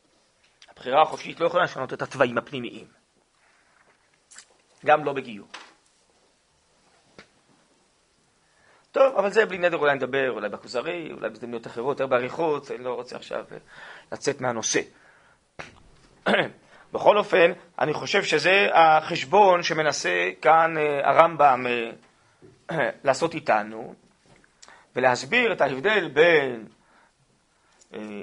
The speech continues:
אמונת ישראל, הבנת היהדות את, אה,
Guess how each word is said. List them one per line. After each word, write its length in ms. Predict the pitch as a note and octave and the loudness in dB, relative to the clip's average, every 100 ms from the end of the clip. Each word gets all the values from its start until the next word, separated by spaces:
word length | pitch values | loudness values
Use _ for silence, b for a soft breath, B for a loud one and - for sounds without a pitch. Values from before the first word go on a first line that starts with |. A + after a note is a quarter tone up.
| - | -8
אמונת 400 | D3 D3+ E3 E3 | -4 2 2 2
ישראל, 720 | D#3 C#3 C#3+ A#2+ A2 A2 A#2+ - _ _ | -6 -4 -2 -2 -6 -10 -16 -20 _ _
הבנת 640 | A2+ A2+ A2+ C#3 E3 F3+ | -12 -12 -2 2 2 2
היהדות 560 | D#3 C#3+ C3 D3 F3+ C3+ | 0 0 0 -4 -8 -10
את, 140 | B2+ | -6
אה, 520 | C3+ B2+ A#2+ A2+ G#2+ | -4 -4 -4 -8 -10